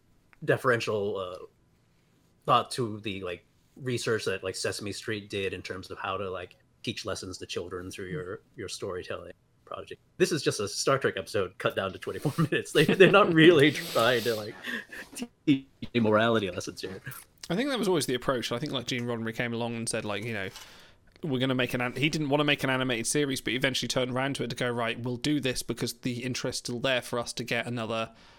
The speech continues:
Speaker 2: And this is back when he was thinking about doing phase two, you know, like, we'll get the interest there to then make another series. So I think that's probably why a lot of the actors came on board and was like, "Right, this is your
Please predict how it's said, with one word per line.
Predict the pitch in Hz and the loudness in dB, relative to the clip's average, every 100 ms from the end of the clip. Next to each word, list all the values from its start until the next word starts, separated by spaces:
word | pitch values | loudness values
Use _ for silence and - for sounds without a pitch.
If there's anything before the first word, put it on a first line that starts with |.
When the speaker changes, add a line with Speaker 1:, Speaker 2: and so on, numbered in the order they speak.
| - | -8
Speaker 2:
And | 123 | -4
this | 127 131 | -2 0
is | |
back | 123 131 | 2 2
when | 127 120 | 2 -2
he | |
was | 117 | -2
thinking | 127 120 | -4 -4
about | 117 | -4
doing | 117 117 | -4 -6
phase | - 117 110 - | -6 -6 -4 -2
two, | 135 | 0
you | 123 104 110 | 0 -2 -6
know, | 104 - | -8 -8
like, | - 113 - - - - | -10 -12 -12 -14 -16 -14
we'll | - | -6
get | 131 123 | -4 -2
the | |
interest | 123 127 117 | -2 -2 0
there | 117 107 | 0 0
to | 120 | -4
then | 117 110 113 | -4 -4 -4
make | 120 117 | -4 -2
another | 117 107 | -2 -2
series. | 110 - 139 110 95 98 | 0 4 4 2 -2 -4
So | 123 | -4
I | |
think | 113 135 | -4 -4
that's | 117 | -4
probably | - 135 117 | 2 2 2
why | 113 | -2
a | 113 | -2
lot | 113 | -4
of | 113 | -4
the | 123 | -8
actors | - 117 | -6 -6
came | - 113 110 | -4 -4 -4
on | 107 | -4
board | 113 | -4
and | 107 | -4
was | - | -8
like, | - | -6
"Right, | 107 110 | -8 -6
this | 123 | -6
is | 120 113 | -6 -4
your | 107 104 | -4 -6